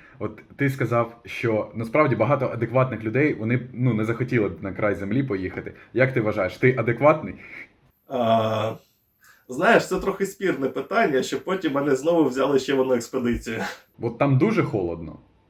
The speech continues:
Speaker 1: І в чому ви там зазвичай ходите одягнутими?
Speaker 2: Тут мінімум був дев'яносто з чимось градусів взагалі по Антарктиді. Але Антарктида, а, велика дуже.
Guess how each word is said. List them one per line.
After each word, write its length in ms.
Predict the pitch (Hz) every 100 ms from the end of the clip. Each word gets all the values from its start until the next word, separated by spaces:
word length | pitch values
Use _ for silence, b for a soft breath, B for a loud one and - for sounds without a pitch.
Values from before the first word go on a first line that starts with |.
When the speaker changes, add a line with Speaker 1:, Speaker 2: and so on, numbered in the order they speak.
| b b b b -
Speaker 1:
І 360 | 113 113 107 98
в 180 | 90
чому 240 | - 160 156
ви 140 | 135
там 180 | 131 117
зазвичай 600 | 107 101 110 113 110 107
ходите 680 | 101 - 107 90 92 87 87 87 _ - -
одягнутими? 640 | 110 110 95 87 - 87 92 _ _ _ _ _
Speaker 2:
Тут 280 | - 233 233
мінімум 680 | 135 147 202 214 190 170 147
був 320 | 165 185 147
дев'яносто 400 | 143 151 196 -
з 80 | -
чимось 280 | 175 151 127
градусів 600 | - 175 135 117 107 101 -
взагалі 300 | 127 135 147
по 80 | 123
Антарктиді. 460 | 113 110 104 101 92 - _ B B B B
Але 280 | 131 180
Антарктида, 1000 | 220 175 170 165 160 - 220 196 123 107 _ _ b b -
а, 80 | 123 120 120 123 123 123 120 120 -
велика 440 | 123 165 180 131
дуже. 280 | 113 113 104